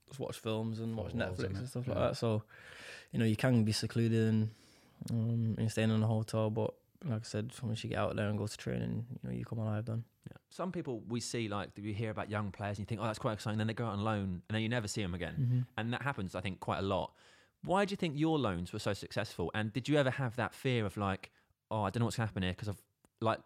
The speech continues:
Speaker 3: I guess when you went to Derby, that was the fourth one, were you thinking
Speaker 1: Mm-hmm. Well, it was different 'cause, um, you know, after Birmingham, um, you know, I made an impact there and, you know, to come back United, I, I knew, I think it was after one tour that I, I still weren't ready to,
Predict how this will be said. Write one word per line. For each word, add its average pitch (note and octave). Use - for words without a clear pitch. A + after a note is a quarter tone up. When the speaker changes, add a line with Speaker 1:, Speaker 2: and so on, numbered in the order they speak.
Speaker 3:
I -
guess D#3+
when D3+
you C3+
went B2+
to A2+
Derby, A2+
that G2+
was G#2
the A2+
fourth B2
one, F2
were A2
you G#2+
thinking A2+
Speaker 1:
Mm-hmm. G#2+
Well, D3
it C#3+
was C#3+
different E3+
'cause, C3
um, A2
you C3
know, B2+
after B2
Birmingham, A2
um, G#2+
you G#2+
know, G#2
I -
made G#2+
an A2
impact G#2
there G#2+
and, G#2+
you B2+
know, A#2+
to -
come B2+
back E2+
United, A#2+
I, G#2
I A#2
knew, A#2+
I B2+
think C3
it -
was A#2
after A#2
one A2
tour A#2
that A2+
I, G2+
I B2
still B2
weren't A2
ready A2+
to, G#2+